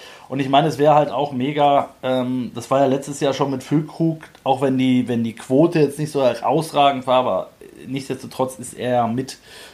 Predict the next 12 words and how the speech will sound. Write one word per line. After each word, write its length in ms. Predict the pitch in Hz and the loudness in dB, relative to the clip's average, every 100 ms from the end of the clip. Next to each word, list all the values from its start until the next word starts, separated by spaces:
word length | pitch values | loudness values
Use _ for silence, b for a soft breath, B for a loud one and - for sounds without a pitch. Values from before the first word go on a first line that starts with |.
| - | 0
Torschützenkönig 880 | 143 139 143 - 127 - 135 131 - | 2 2 -2 -8 -10 0 2 2 -2
geworden, 560 | 110 113 117 131 147 - B B B B | -4 2 4 4 -2 -8 B B B B
ähm, 300 | 127 127 127 | 0 2 2
zu 100 | 131 | -2
sagen, 560 | 117 120 131 131 131 127 | 2 4 4 2 -4 -6
wenn 220 | 120 127 135 | -4 -2 -2
jetzt 260 | 131 - | -4 -6
der 100 | 131 | -6
Torschützenkönig 800 | - 123 156 156 - - 139 131 | 0 2 2 -2 -8 -4 -2 -2
nicht 380 | 127 147 151 - | -2 -2 -4 -8
immer 340 | 147 135 127 | -4 2 2
bei 380 | 117 127 117 110 | 4 2 4 2